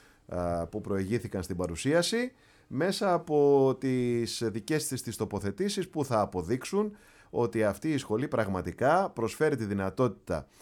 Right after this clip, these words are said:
στους μαθητές και στις μαθήτριές της να, α, μάθουν πολύ καλά ελληνικά,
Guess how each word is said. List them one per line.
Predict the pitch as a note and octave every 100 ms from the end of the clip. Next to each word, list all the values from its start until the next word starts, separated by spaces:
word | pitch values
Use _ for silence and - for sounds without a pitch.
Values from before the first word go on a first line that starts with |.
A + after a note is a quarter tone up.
| - - _ -
στους | - C#3 C3
μαθητές | A2+ G2+ - B2+
και | -
στις | -
μαθήτριές | F#2+ G2 A#2+ E2+ G#2+ D3
της | F#3 F3 -
να, | A2 A#2+ D#3+
α, | E3+ - G2+ G2+ G2 F#2+
μάθουν | A2 C#3 C3+ G2+ F2
πολύ | - B2 C#3+
καλά | - G#2 G#2
ελληνικά, | F#2 F2 E2+ D#2+ D3+ G#3+